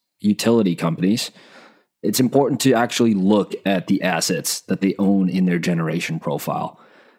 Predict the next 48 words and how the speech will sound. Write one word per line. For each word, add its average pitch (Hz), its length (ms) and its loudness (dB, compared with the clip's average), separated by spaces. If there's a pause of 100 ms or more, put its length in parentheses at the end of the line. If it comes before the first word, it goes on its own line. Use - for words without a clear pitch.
Some 127 220 4
of 147 80 6
them 127 160 4
are 98 140 0
criminally 104 920 2 (640)
overestimating 101 840 2
how 92 160 0
green 95 680 2
their 92 140 0 (240)
power 101 240 2
<laughs> - 20 -18
production 113 520 0
is. 143 320 0 (340)
So 147 200 2
focus 175 360 2
on 151 120 4
the 127 80 4
pure 117 260 4
play 110 220 2
renewables 95 640 4
if 87 120 -4
you 95 80 4
wanna 90 240 2
actually 87 460 -2
own 90 240 2
the 101 80 2
renewables 101 540 2
companies. 98 420 2 (480)
Uh, 87 80 -2
by 90 300 0
doing 135 280 4
that, 131 180 0
you 98 80 0
have 107 120 -2
to 107 120 2
look 101 320 2
at - 120 -2
their 90 200 0
assets, - 500 -6
and 95 140 2
you'll 113 140 2
be 127 120 2
able 95 100 2
to 82 80 -2
find - 300 -8
that - 160 -10
pretty - 220 -6
easily. 78 280 -6